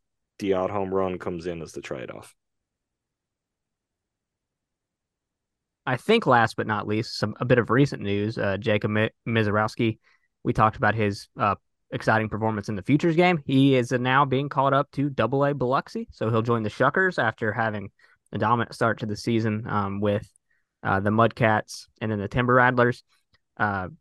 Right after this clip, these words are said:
Speaker 2: rising quickly through the system. Obviously, he was picked in last season's, uh, M L B draft. A guy that it's not hard to imagine. Obviously, they're going to continue to try to develop him as a starting pitcher. Uh,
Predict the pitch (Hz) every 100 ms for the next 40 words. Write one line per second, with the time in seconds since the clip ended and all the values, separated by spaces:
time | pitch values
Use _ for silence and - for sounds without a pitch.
0 | - 117 143 127 104 101 - 175 156 139
1 | 147 135 160 147 143 123 127 - 120 113
2 | - 127 123 - 117 110 107 113 131 139
3 | - 127 120 120 117 - - 120 117 117
4 | 120 127 123 113 120 110 131 135 135 -
5 | _ _ _ _ _ - 135 135 139 156
6 | 156 143 135 - - _ _ _ _ 127
7 | 127 160 160 180 170 - 170 151 147 160
8 | 139 135 143 151 135 - _ _ _ _
9 | - 131 131 131 135 135 135 127 123 -
10 | 127 131 135 120 117 127 120 113 113 120
11 | 120 127 117 113 _ _ _ - 120 117
12 | 113 - 127 117 - - 170 208 202 -
13 | _ _ _ _ - 107 104